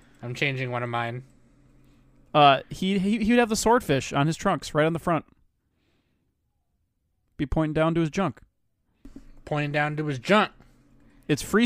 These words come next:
Speaker 2: it's freestyle, uh, long distance swimming. There you go. That's what, that's what the event is. Or they have to do,
Speaker 1: Okay.
Speaker 2: like, four different kinds.
Speaker 1: Okay.
Speaker 2: 'Cause what would, what he would
Speaker 1: Um,
Speaker 2: do, 'cause, like, here's the other thing, too. He eats a lot.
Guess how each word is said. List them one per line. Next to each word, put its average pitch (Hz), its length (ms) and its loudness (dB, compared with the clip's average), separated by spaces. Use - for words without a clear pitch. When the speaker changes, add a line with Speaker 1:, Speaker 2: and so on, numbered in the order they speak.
Speaker 2:
it's 170 180 -2
freestyle, 196 880 4
uh, 131 220 4
long 160 300 4
distance 165 340 -4
swimming. 135 360 -2
There 127 120 -4
you 135 80 -4
go. 120 160 -2
That's 127 180 -4
what, 131 180 -6
that's - 200 -4
what 127 80 -10
the 127 80 -8
event 113 300 -10
is. 117 260 -12
Or 139 120 -4
they 135 100 -2
have 135 180 -2
to - 60 -8
do, 131 80 0
Speaker 1:
Okay. 123 200 -2
Speaker 2:
like, 110 80 -4
four 131 140 0
different 127 260 -10
kinds. 120 380 -10
Speaker 1:
Okay. 127 380 -6
Speaker 2:
'Cause 139 140 2
what 175 140 8
would, 190 220 6
what 185 100 8
he 180 100 4
would 180 80 6
Speaker 1:
Um, 220 40 0
Speaker 2:
do, 208 180 6
'cause, 151 180 -2
like, 151 160 0
here's 202 160 -2
the 170 80 0
other 175 140 0
thing, 135 160 -4
too. 139 200 0
He 117 100 -8
eats 160 260 -6
a 135 40 -4
lot. 117 280 -6